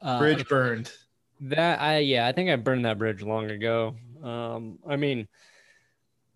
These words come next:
Speaker 1: I sent them a lot of emails back in the day. A lot, many to Dave. I got Dave's email a long time ago from somebody that used to work there. Never
Speaker 2: Mm-hmm.
Speaker 1: responded.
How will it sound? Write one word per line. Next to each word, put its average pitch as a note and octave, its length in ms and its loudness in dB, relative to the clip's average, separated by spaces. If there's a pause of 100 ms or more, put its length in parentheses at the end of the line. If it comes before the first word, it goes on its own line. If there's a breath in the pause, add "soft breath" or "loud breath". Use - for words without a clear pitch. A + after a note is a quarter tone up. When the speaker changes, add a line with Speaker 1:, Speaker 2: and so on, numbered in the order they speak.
(1000)
Speaker 1:
I E3 140 0
sent D#3 260 0
them C3 180 4
a A#2 100 2
lot A#2 200 2
of A#2 80 -2
emails A#2+ 540 -4
back A#2+ 200 -2
in A#2+ 100 -6
the A#2 60 -4
day. A#2 380 -2 (800 loud breath)
A - 20 -10
lot, B2 380 0
many D#3+ 480 2
to D3 120 -2
Dave. D3+ 520 2
I D3 80 2
got D3 200 2
Dave's C#3 320 2
email D3 580 2
a - 20 0
long C#3+ 320 0
time B2+ 200 -2
ago B2 300 0
from A#2+ 280 -6
somebody C3 320 -4
that B2+ 140 -2
used B2+ 200 -4
to C3 80 -2
work A#2+ 260 -2
there. D3+ 320 4 (720 soft breath)
Never C3 260 0
Speaker 2:
Mm-hmm. D3+ 80 2
Speaker 1:
responded. D#3+ 720 -2